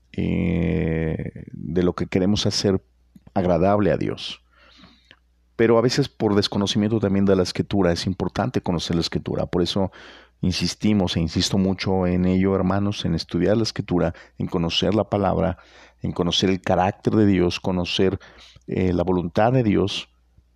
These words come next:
para su iglesia, para el creyente. Entonces, justamente este, este bimá, este tribunal, en donde solamente y exclusivamente Cristo es el que va a juzgar,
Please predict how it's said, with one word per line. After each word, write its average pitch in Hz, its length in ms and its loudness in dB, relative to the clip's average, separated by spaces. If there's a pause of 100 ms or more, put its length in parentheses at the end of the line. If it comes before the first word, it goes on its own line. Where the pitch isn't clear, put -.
(100)
para 110 220 2
su 107 160 -2
iglesia, 90 560 -2 (1300)
para 104 180 2
el 101 100 -2
creyente. - 640 -4 (560)
Entonces, - 720 -4 (420)
justamente 139 640 -2
este, 127 420 2
este - 300 -2
bimá, 92 520 2
este 90 220 0
tribunal, 82 800 -2 (640)
en 85 120 -2
donde 85 280 0
solamente 104 640 0
y 92 40 2
exclusivamente 92 720 -2
Cristo 92 680 -2 (360)
es - 240 -4
el 90 120 -2
que - 120 -4
va 78 140 -2
a 90 60 -2
juzgar, - 800 -4